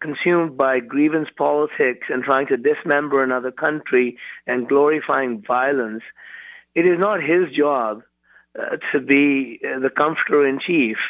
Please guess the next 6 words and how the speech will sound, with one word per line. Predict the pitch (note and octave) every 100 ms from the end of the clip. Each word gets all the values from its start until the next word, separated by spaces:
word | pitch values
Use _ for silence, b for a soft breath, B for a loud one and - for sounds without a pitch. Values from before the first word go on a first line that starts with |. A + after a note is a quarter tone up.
| - B B B - D#3+ -
for, | C#3+ C#3 C3+ C3+ -
uh, | B2+ B2+
grievers, | A#2 B2+ D#3 D3+ D3 C3+ A#2+ C#3
uh, | A#2+ A#2+ A#2+ B2 - D3+ D3+ -
of, | B2+ B2+ B2 -
um, | B2+ A#2+ A#2+ A#2+ B2 -